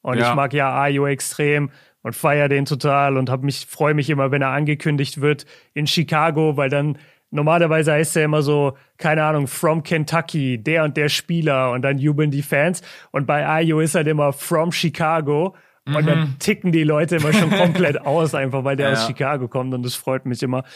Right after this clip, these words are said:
Speaker 1: Ähm, ja, und dann war's der Dank und Thema Chicago, dabei bleiben wir auch. Also mein bester Moment war eigentlich ich,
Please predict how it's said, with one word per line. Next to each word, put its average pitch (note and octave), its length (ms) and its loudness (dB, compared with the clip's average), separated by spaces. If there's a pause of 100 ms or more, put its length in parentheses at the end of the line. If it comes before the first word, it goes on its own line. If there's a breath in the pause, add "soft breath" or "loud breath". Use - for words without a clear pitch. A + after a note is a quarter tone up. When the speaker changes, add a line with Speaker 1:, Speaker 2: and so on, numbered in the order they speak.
(360 loud breath)
Speaker 1:
Ähm, C3+ 300 0
ja, D#3+ 160 2
und F3 80 2
dann E3 120 0
war's F3+ 180 0
der F3 120 2
Dank F#3+ 260 0
und F3 340 -4 (160)
Thema G3+ 300 0
Chicago, F#3+ 480 0
dabei E3 240 0
bleiben F3+ 300 0
wir E3 100 2
auch. E3 140 -2
Also D#3 160 0
mein F3+ 260 0
bester G3 260 -2
Moment F3+ 340 -2 (300 loud breath)
war D#3+ 240 2
eigentlich F3 380 0
ich, - 280 -4